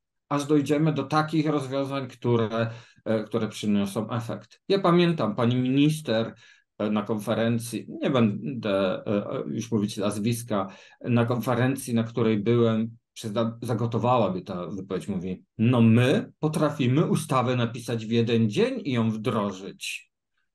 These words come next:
Ja widziałem, e, reakcję, e, wszystkich gości. Sobie myśleć: „Jak w jeden dzień? No nie może być ustawa w jeden dzień dobra, ona musi być przemyślana”. W Finlandii, em,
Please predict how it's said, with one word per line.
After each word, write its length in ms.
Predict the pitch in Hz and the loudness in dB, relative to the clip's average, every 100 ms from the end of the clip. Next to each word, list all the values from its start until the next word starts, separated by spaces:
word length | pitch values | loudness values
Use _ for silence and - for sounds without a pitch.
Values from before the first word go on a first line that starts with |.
| - | -4
Ja 100 | 131 | 0
widziałem, 680 | 131 147 160 151 131 120 117 - - _ | 2 4 6 6 4 2 0 -6 -18 _
e, 300 | 120 107 110 147 | -2 0 2 2
reakcję, 1000 | 135 131 127 123 - - 120 107 107 107 - 104 95 92 | 2 2 2 0 -12 -6 -2 0 0 -2 -4 -2 0 0
e, 40 | 92 | -2
wszystkich 500 | - 131 - 123 107 | -4 -6 -4 -4 0
gości. 840 | 120 113 113 - - 151 233 - _ _ _ _ _ | 2 2 0 -8 -6 -4 -6 -10 _ _ _ _ _
Sobie 200 | - 139 | -6 -2
myśleć: 460 | 139 135 143 135 - | 0 0 -2 -6 -6
„Jak 260 | 196 233 185 | -2 2 2
w 40 | |
jeden 300 | 123 117 113 | 4 4 4
dzień? 320 | 107 107 92 95 | 2 -2 -2 -2
No 100 | 143 | -2
nie 140 | 214 | 0
może 280 | 320 320 254 | 0 0 0
być 160 | 180 151 | -2 -2
ustawa 460 | 117 127 127 120 - | -2 0 2 0 -2
w 80 | 113 | -2
jeden 280 | 127 131 120 | 0 0 -2
dzień 240 | 117 117 | -2 0
dobra, 400 | 117 107 95 101 | 0 -2 -2 -6
ona 180 | 113 185 | -2 0
musi 300 | 220 240 285 | 0 0 -4
być 140 | 240 | -6
przemyślana”. 920 | - 285 277 - 302 277 202 117 - - _ _ _ _ _ | -8 -8 -4 -6 -6 -6 -6 -6 -10 -18 _ _ _ _ _
W 120 | - | -6
Finlandii, 840 | 226 208 208 220 214 170 165 156 156 | 2 6 6 6 4 4 4 4 2
em, 720 | 139 131 131 131 131 135 139 | 0 2 4 2 0 -4 -8